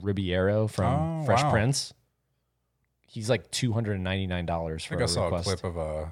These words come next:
Speaker 2: speaking of Aladdin, I think, um, Gilbert Godfrey's on there too.
Speaker 1: He is, yeah, he's on there. Yep.
Speaker 2: Classic.
Speaker 1: Yeah, that'd be a, that'd,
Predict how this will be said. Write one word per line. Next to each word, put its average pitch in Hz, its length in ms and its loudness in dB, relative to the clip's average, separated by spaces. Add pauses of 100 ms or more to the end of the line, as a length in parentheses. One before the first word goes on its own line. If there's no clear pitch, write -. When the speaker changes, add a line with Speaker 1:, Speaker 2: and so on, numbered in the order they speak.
(220)
Speaker 2:
speaking 95 300 -6
of 85 200 -4
Aladdin, 85 600 -8 (180)
I - 60 -20
think, 95 240 -10
um, 82 420 -6 (460)
Gilbert 90 260 -4
Godfrey's 85 480 -4
on 82 140 -6
there 82 100 -6
too. 90 280 -6
Speaker 1:
He 113 180 2
is, 113 260 0
yeah, 110 240 -2
he's 110 220 -2
on 101 120 -2
there. 110 180 -2 (200)
Yep. 113 240 -4 (800)
Speaker 2:
Classic. - 540 -14 (200)
Speaker 1:
Yeah, 107 200 -6 (260)
that'd 104 180 -4
be 87 40 -6
a, 82 60 -10 (200)
that'd, 82 260 -8